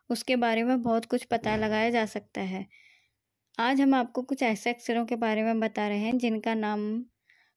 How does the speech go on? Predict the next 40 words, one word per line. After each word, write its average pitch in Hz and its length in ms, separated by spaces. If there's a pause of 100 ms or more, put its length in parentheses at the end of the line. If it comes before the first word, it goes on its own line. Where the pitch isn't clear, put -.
(100)
में 233 160
सबसे 247 400
अधिक 226 320
उपयोग 226 380
होता 240 260
है। 180 260 (840)
जिन 285 260
लोगों 285 380
का 277 240
नाम 262 340
क 262 220
से 262 200
शुरू 240 300
होता 214 260
है, 226 160
ऐसे 233 280
लोग 247 180
शर्मीले 220 560
तथा 240 260
रहस्यमयी 226 580
किस्म 247 400
के 226 120
होते 233 360
हैं। 202 280 (640)
क 247 40
अक्षर 240 540
नाम 220 300
वाले 226 260
लोग 226 220
जो 226 200
कुछ 233 220
भी 247 160
करते 226 320
हैं, 226 180
उसे 247 320
लेकर 226 300
हद 226 160 (100)
तक 233 80
जाते 214 380
हैं। 202 180